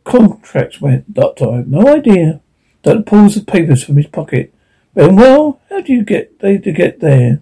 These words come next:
Ben, you old fool, come on, we must go, Polly. What about Jamie? We can't leave him here. Doctor, true, his ship sailed, Polly. What will you do?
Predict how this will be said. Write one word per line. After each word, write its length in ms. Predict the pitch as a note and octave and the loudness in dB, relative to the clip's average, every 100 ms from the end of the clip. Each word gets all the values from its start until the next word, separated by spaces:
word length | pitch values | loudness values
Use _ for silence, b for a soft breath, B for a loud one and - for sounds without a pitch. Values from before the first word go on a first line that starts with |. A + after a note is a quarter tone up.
| _ _ _ _ _ | _ _ _ _ _
Ben, 320 | G3 C#3+ C3+ C3 | 2 6 6 6
you 160 | C3+ | 6
old 260 | G3 C#4+ C4+ | 4 2 0
fool, 380 | - G3 C#3 D3 | -2 0 0 -2
come 260 | - A3 | -2 0
on, 220 | D#3+ A#2+ | 0 0
we 100 | B2+ | 2
must 300 | C3+ E3+ - | 2 0 -4
go, 320 | - C#3 B2+ C3 | -2 2 2 -2
Polly. 440 | - B2+ B2 B2+ C3 _ _ - | -10 -6 -4 -4 -6 _ _ -4
What 160 | D4+ | 2
about 160 | C#4 G#3+ | 2 2
Jamie? 500 | F#3 E3+ D3 B2+ C3+ _ - | 0 2 4 2 0 _ -8
We 100 | A3 | -6
can't 380 | - D3+ - | -2 -2 -2
leave 280 | D3 D3 C#3+ | -2 2 4
him 140 | C3+ B2 | 4 4
here. 420 | C#3 E3+ A3+ D4 _ _ _ _ - | 4 4 2 0 _ _ _ _ 0
Doctor, 320 | F3 C#3+ C#3 | 2 2 0
true, 400 | - G3 G#3 D#3+ | 0 4 4 4
his 160 | C#3+ | 0
ship 300 | C3+ - - | -2 -4 -6
sailed, 480 | - F3 F#3+ E3+ D3+ | -6 0 0 0 -2
Polly. 400 | - D#3+ C#3+ D3 _ _ _ - | -6 -2 -2 -4 _ _ _ -2
What 200 | - A3 | 2 4
will 280 | A#3 B3 | 4 4
you 180 | A#3+ C4 | 4 2
do? 460 | A3 C#4 C#4+ D3+ | 4 2 2 0